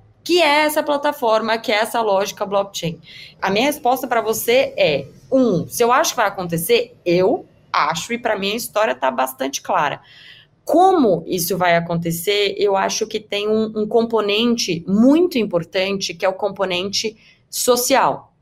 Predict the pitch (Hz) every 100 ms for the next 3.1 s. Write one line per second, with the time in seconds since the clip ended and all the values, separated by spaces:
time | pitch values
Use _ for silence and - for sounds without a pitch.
0 | _ _ 190 190 226 330 285 226 196 170
1 | 175 202 247 226 233 247 185 180 165 170
2 | 214 185 156 - 220 240 196 202 214 170